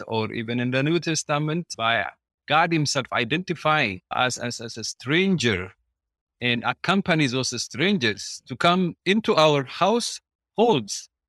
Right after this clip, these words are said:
and be part of us. And, uh, when we entertain God's people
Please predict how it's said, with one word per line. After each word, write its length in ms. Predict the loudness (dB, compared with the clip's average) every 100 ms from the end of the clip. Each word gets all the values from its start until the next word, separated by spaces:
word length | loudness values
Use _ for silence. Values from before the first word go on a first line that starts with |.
| _ _
and 180 | -4 -2
be 160 | -2 -2
part 340 | 0 0 0
of 140 | -8 -2
us. 380 | 0 0 0 -6
And, 300 | -6 -4 -2
uh, 180 | -2 -2
when 320 | -2 -2 -2
we 300 | -2 -2 -2
entertain 800 | -4 -6 -4 -4 -2 0 0 -2 -8 _ _ _ _ _ _ _ _ -4
God's 320 | 0 0 -2
people 540 | -4 -6 -4 -6 -6